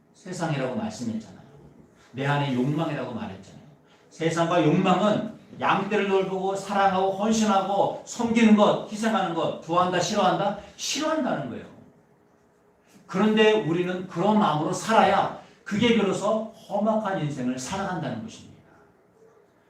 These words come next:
지금 세상이나 뉴스를 잘 보면 이제는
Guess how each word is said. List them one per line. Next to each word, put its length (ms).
지금 260
세상이나 600
뉴스를 380
잘 220
보면 180
이제는 400